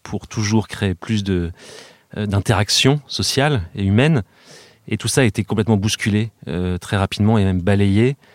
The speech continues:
et a, et a développé beaucoup de, d'anxiété. Euh, donc notre métier, il est très interpellé par ça. Euh, et on est, euh, bah, on,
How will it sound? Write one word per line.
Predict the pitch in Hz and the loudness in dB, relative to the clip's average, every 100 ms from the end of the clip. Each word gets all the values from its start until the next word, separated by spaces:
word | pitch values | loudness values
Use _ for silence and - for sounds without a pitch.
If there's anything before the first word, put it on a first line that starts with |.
| _ - | _ -4
et | 98 | -2
a, | 90 - | -2 -4
et | 90 | -6
a | |
développé | 85 87 98 110 | -4 -4 -2 -2
beaucoup | 98 - | -2 -4
de, | 120 95 90 82 80 - 120 - | -2 0 0 -2 -6 -10 -10 -6
d'anxiété. | 92 - 107 - 123 - - - - _ - | -4 -2 0 2 0 -2 -18 -20 -20 _ -6
Euh, | 101 95 92 87 87 82 73 - - - | -2 -2 -2 -4 -6 -8 -10 -12 -12 -10
donc | 101 98 - | -4 -2 0
notre | 101 - | 0 2
métier, | 95 - 127 | 0 4 4
il | 113 95 | 4 2
est | 87 | -2
très | - - 104 | -4 -2 0
interpellé | 95 92 - 101 95 98 | 0 -2 -4 -2 -2 -2
par | 90 - | -6 -4
ça. | 110 143 - - _ - | -2 -2 -4 -20 _ -10
Euh, | - 95 92 87 85 82 - | -6 -4 -2 -4 -6 -8 -8
et | - | -4
on | 92 90 | 0 2
est, | 95 101 101 | 2 2 2
euh, | 92 85 82 85 80 73 76 78 | 0 -2 -4 -6 -10 -12 -14 -12
bah, | 82 85 | -10 -10
on, | 80 80 78 - 90 | -10 -10 -12 -10 -12